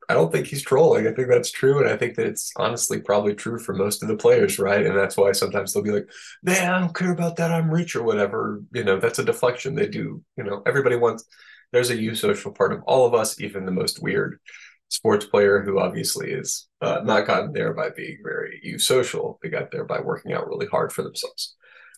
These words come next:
Now, speaking of, I would like to put Haywood Highsmith back in the rafters right quick. So let me get the rafters on screen.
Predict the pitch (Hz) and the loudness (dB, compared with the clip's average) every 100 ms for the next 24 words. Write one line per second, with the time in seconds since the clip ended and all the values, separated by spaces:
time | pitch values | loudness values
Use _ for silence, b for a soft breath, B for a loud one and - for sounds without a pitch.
0 | _ 156 135 - 175 156 156 120 120 - | _ 2 2 2 2 6 6 6 4 0
1 | 113 120 113 107 - 110 104 101 104 107 | 4 4 4 2 0 0 0 -2 -4 2
2 | 113 104 104 101 - 101 107 101 - 101 | 2 2 2 0 -2 -4 0 -2 -2 -2
3 | 104 104 101 104 104 101 - - 95 - | 2 2 0 -8 -4 -4 -2 -2 -2 -2
4 | 87 82 - - - - - - - - | -4 -4 -8 -12 -12 -6 -6 -6 -10 -12
5 | - - - 151 151 143 | -6 -6 0 2 2 0